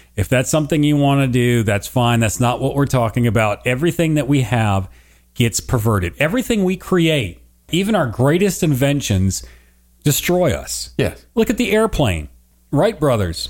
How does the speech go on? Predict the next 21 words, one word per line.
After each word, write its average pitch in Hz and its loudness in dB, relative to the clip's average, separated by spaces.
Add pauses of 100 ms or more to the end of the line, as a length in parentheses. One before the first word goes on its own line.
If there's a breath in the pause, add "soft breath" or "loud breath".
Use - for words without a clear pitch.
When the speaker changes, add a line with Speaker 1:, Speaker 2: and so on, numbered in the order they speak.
(160)
Speaker 1:
Well, 107 0
there's 98 -4
somebody 110 2
actually 101 0
invented 92 0
the 90 -2
airplane 95 0
before 104 -2
the 87 -4
Wright 135 2
brothers 104 0
did. 110 0
<laughs> - -
They're 143 0
the - -8
ones 202 0
that 123 -4
history 127 0
always 107 0
gets 110 -6
rewritten. 110 2